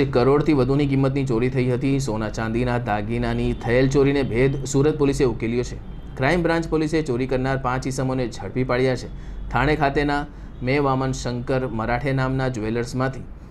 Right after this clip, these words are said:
પાંચ કરોડ ઓગણએંસી લાખની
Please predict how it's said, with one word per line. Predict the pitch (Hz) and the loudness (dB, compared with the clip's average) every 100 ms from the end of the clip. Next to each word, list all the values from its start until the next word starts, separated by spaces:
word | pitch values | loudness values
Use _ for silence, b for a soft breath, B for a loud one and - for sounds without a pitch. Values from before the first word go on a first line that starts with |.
| B | B
પાંચ | - 143 170 | -2 0 0
કરોડ | - 143 147 151 - - - | 0 2 2 -2 -8 -18 -8
ઓગણએંસી | 110 135 151 147 151 143 120 | -4 -2 0 -2 -2 0 2
લાખની | 123 131 120 - - - - - - 117 120 | 0 0 -6 -8 -14 -16 -16 -14 -12 -8 -8